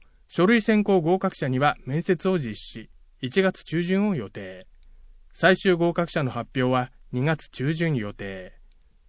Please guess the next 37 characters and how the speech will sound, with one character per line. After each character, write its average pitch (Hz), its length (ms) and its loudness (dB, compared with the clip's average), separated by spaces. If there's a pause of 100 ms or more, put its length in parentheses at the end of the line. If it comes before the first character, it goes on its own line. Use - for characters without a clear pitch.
(120)
応 143 140 2
募 143 100 0
書 151 160 -2
類 120 160 0
は 127 240 -2
返 123 200 -8
却 143 200 -4
し - 140 -12
ま 117 140 -6
せ 135 160 -6
ん。 - 100 -14 (640)
採 190 220 4
用 202 180 4
決 170 180 0
定 170 160 2
後、 156 220 2 (340)
健 202 300 4
康 190 200 2
診 160 200 0
断 147 200 2
書、 127 220 -6 (380)
費 214 120 4
用 151 160 6
は 139 120 2
自 117 180 -6
己 185 140 2
負 - 80 -12
担 117 240 -4 (280)
を 175 120 -2
提 131 180 -2
出 - 160 -6
し - 80 -6
て 123 100 -8
く 123 80 -8
だ 110 120 -4
さ 120 140 -10
い。 104 100 -16